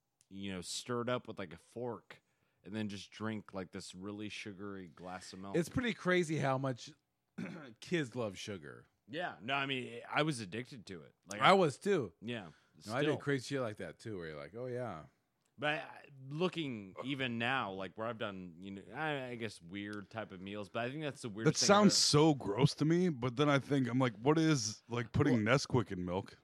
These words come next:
Speaker 3: It's
Speaker 1: Yeah.
Speaker 3: chocolate flavored sugar.
Speaker 1: Oh, absolutely. We're, uh,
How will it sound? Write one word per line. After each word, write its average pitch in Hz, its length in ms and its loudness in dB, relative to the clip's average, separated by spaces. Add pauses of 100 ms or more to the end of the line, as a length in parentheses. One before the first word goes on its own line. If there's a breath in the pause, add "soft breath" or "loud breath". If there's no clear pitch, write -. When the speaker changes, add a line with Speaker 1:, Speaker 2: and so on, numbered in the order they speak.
(160)
Speaker 3:
It's 190 100 -4
Speaker 1:
Yeah. 202 280 8
Speaker 3:
chocolate 135 480 4
flavored 120 680 0
sugar. 98 440 0 (680)
Speaker 1:
Oh, 151 120 2
absolutely. 135 480 0
We're, 117 220 0 (240)
uh, - 40 -20